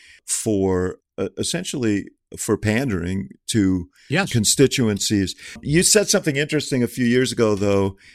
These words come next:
Speaker 1: that you thought that sixty Minutes, with all its success, and your dad,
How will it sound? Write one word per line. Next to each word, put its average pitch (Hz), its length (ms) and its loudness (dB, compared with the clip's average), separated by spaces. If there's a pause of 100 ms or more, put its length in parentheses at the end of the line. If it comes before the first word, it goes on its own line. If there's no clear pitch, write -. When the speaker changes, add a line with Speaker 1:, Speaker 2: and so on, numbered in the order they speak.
(180)
Speaker 1:
that 110 220 4
you 113 120 2
thought 117 280 0
that 107 140 2
sixty 113 400 2
Minutes, 107 640 2 (200)
with 101 220 2
all 110 280 4
its - 180 -2
success, 101 720 0 (360)
and 92 160 0
your 92 100 -2
dad, 98 460 2